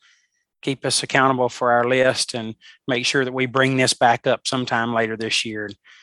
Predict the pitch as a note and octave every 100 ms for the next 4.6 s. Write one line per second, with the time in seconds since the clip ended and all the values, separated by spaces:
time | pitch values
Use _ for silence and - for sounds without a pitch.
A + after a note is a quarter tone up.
0 | _ - - C#3 B2 A#2+ A2+ A2 G#2 G#2
1 | F#2+ G#2+ - A#2+ G#2 - B2+ G#2+ - G2+
2 | G#2 G#2+ A2+ G#2+ G#2 A2+ G#2+ G#2 - F#2
3 | - - _ - - - - - _ -
4 | B2 A#2 A2+ G#2 G#2